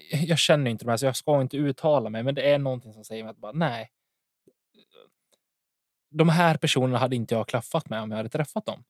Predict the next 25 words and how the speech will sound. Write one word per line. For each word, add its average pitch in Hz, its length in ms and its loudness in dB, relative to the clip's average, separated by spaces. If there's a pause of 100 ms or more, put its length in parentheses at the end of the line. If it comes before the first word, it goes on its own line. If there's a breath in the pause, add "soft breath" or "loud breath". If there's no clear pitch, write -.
(160)
Det, 160 240 0
det 180 120 4
är 185 40 6
liksom 135 280 0
den 123 220 2
känslan 120 320 -2
jag 160 140 2
nås 135 140 -2
av, 113 60 -10
och 123 60 -4
då 156 60 2
vill 165 140 2
jag 160 100 4
inte 156 100 -8
se 190 260 -4
på - 180 -14
dem - 220 -14
heller. - 260 -10
För - 80 -18 (220)
jag 143 120 0
tycker 147 140 0
de 143 80 0
spelar 139 200 0
tråkig 151 500 -2
discgolf. - 420 -6